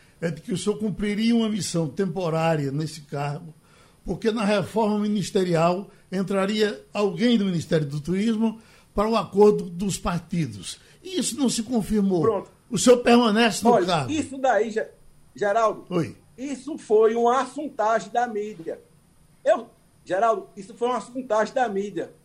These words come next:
Speaker 2: Eu sei o que é isso, porque eu faço parte da mídia, eu tenho rádio, eu
Speaker 1: Uhum.
Speaker 2: trabalho com isso, entendeu? E no mesmo dia que essa assuntagem saiu,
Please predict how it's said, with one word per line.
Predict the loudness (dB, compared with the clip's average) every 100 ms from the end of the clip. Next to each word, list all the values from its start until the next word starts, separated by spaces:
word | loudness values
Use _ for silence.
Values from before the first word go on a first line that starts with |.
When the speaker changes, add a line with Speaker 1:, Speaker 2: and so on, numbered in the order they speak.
| _ _ 4
Speaker 2:
Eu | 4
sei | 6 2
o | 2
que | 2
é | 2
isso, | 0 -4 -10
porque | -4 -2
eu | -2
faço | 0 -2 -2
parte | -4 -4 -2
da | -4
mídia, | -2 -4 -2 0
eu | 2
tenho | 2 2
rádio, | 2 2 2 0 -8 -16 _ -4
eu | -2
Speaker 1:
Uhum. | 0
Speaker 2:
trabalho | -2 0 0 0
com | -6 -8
isso, | -8 -8 -12 -18 -20 _ _ _ _ -6
entendeu? | 2 4 6 6 4
E | 0
no | 2
mesmo | 4 4 4 0
dia | 0 0 0
que | -2
essa | -4 -4
assuntagem | -6 -8 -6 -4 -4 -6
saiu, | -4 -2 -2 -6 -12